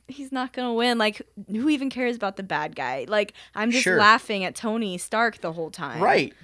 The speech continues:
Speaker 2: I totally agree with you. Yeah, I mean, that's a really good point, actually. It is a feel-good movie. And maybe that's why they made the bad guy so laughable to an adult, you know?
Speaker 1: Yeah.
Speaker 2: And, I mean, uh,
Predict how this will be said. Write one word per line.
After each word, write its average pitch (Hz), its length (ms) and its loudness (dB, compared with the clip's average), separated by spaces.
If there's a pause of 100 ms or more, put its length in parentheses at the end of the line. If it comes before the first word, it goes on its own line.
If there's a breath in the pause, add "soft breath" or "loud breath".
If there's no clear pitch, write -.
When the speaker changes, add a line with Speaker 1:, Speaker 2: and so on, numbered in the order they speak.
(520 soft breath)
Speaker 2:
I 214 140 8
totally 285 320 4
agree 185 200 2
with 233 180 -2
you. 131 60 -4
Yeah, 165 260 8
I 160 80 6
mean, 170 320 -2
that's 165 260 4
a 160 60 -6
really 160 220 2
good 147 160 -2
point, 160 260 -4
actually. 113 320 -2
It 135 80 0
is 165 140 2
a 143 40 -4
feel-good 135 540 -4
movie. 113 440 -6 (600 soft breath)
And 131 400 2 (440 soft breath)
maybe 147 320 4
that's 156 280 6
why 151 200 4
they 147 160 2
made 143 460 0
the 139 140 0
bad 131 460 2
guy 135 180 4
so 131 280 0
laughable 120 600 0
to 127 180 -6
an 120 80 -4
adult, 117 640 -4
you 123 200 -2
know? 101 300 -4 (220 soft breath)
Speaker 1:
Yeah. 185 300 -4 (180)
Speaker 2:
And, 127 440 0
I 123 60 0
mean, 127 380 -4
uh, 101 260 -14